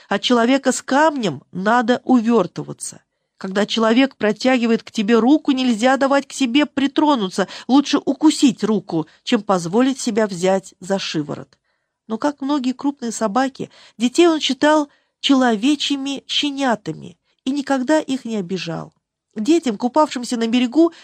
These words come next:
нравилось смотреть, как он плавает, и они играли с ним и отщипывали маленькие кусочки от своих лакомств,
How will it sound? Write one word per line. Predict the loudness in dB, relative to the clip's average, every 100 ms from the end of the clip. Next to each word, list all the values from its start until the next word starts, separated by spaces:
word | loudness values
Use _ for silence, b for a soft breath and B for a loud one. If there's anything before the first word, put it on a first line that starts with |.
| B
нравилось | 0 4 4 4 2
смотреть, | 2 -2 2 0 0
как | -4 0
он | -2 -2
плавает, | -4 2 4 4 4 2 B B
и | 0
они | 2 2 0
играли | 0 2 4 4 0
с | -2
ним | -2 -2 -4 B B
и | 2
отщипывали | 2 2 2 4 0
маленькие | 0 0 0 0 -4 -4
кусочки | -4 -2 0 0 0
от | -2
своих | 0 0 2 0 b b
лакомств, | 0 2 2 0 -6 -10 -16